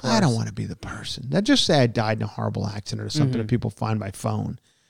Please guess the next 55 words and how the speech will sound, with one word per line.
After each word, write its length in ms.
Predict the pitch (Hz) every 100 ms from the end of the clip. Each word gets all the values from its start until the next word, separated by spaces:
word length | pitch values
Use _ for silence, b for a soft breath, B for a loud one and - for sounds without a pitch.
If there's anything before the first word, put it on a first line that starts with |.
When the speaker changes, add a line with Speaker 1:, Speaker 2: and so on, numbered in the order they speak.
| _ -
Speaker 1:
And 100 | 117
then 160 | 120 117
they're 80 |
like, 300 | 110 110 113
"Well, 160 | 233 269
what 200 | 285 -
type 200 | 269 254
of 80 | 214
person 380 | - 254 - 117
was 200 | 107 98
he?" 140 | 107 _ _ _ _ -
Well, 100 | 262
he 80 | 240
had 80 | 131
the 60 |
Wendy's 460 | 117 156 180 131 110
app 260 | 120 113 -
on 100 | -
his 120 | -
phone. 300 | - 107 104
So 140 | - - -
does 120 | 131
that 160 | 185 -
tell 120 | 202
you 80 | 190
anything 220 | 196 190
about 240 | 185 180
him? 200 | 160 127
Speaker 2:
Mm. 40 | 107
Speaker 1:
It 60 | 127
tells 240 | - 143 123
me 80 |
a 80 | 113
lot 260 | 107 120 147
about 300 | 98 - -
him. 80 | 95
Speaker 2:
Yeah. 260 | 120 98 110 _
Speaker 1:
It 80 | 117
tells 200 | 151 139
me 100 | 135
a 60 | 123
lot 200 | 120 117
about, 240 | 113 98 - - 117 -
I 100 | 175
think 160 | 214 208
if 80 | 131
you 60 |
have 140 | 123 123
any 160 | 135
fast 480 | 123 - 127 127 -
food 240 | 131 127
app 260 | 117 117 123
on 140 | 120
your 100 | 113
phone, 460 | 107 120 117 120 127